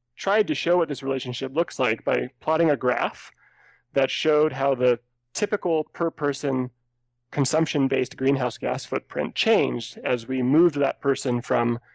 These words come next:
for the average person, from a very rural, low-density environment,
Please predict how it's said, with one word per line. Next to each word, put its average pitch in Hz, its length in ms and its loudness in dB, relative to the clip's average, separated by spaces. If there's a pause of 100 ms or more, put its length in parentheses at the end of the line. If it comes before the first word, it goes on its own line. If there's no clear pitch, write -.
(640)
for 135 120 -4
the 127 100 4
average 143 320 0
person, 127 300 -2
from 123 140 -2
a 120 60 0
very 117 460 0 (240)
rural, 156 680 2
low-density 139 680 2
environment, 131 680 0